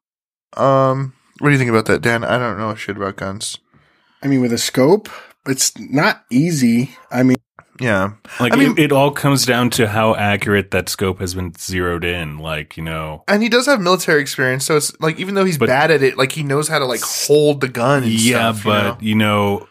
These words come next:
Speaker 3: with barely
Speaker 1: Mm-hmm.
Speaker 3: qualifying for a firearm to have, like, a scope completely dialed in to where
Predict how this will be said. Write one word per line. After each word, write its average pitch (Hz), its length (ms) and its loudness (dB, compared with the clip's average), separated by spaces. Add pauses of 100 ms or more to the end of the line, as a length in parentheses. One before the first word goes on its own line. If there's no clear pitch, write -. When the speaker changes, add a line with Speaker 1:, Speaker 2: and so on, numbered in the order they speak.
Speaker 3:
with 110 420 0
barely 110 420 0
Speaker 1:
Mm-hmm. 135 120 -6
Speaker 3:
qualifying 101 540 0
for 90 220 -2
a 87 60 0
firearm 90 680 0
to 87 100 0
have, 87 180 -2
like, 85 180 -4
a 82 60 -2
scope 95 360 -2
completely 92 520 -6
dialed 85 460 -2
in 165 240 -6
to 175 160 -8
where 165 480 -6